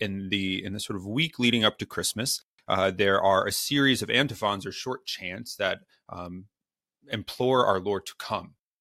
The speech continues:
Uh, and we, the most famous is "O come, O come, Emmanuel," where we get the hymn. And one of these O antiphons, uh, we,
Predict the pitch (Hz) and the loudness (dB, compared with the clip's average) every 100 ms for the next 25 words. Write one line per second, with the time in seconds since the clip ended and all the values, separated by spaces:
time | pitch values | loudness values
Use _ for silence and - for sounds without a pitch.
0 | - 90 87 90 90 - 107 92 107 107 | -8 -4 -2 -4 -6 -8 -8 -6 -8 -4
1 | 101 101 117 - 123 117 - 95 - 101 | -2 2 0 4 4 4 -2 -4 -2 -4
2 | 98 - 139 120 113 113 104 92 92 92 | -2 2 6 6 2 -2 -4 -2 -2 -2
3 | 82 82 85 90 82 - 87 98 87 87 | -6 -6 -8 -10 -12 -16 -14 -10 -10 -10
4 | - 104 113 175 131 113 92 107 107 92 | -12 -4 0 2 4 2 4 2 2 -2
5 | 85 - 87 90 110 - - - - 95 | -6 -10 -10 -8 -10 -14 -16 -18 -6 -4
6 | 90 90 92 _ _ - 104 107 104 110 | -2 -4 -6 _ _ -8 -2 0 0 -2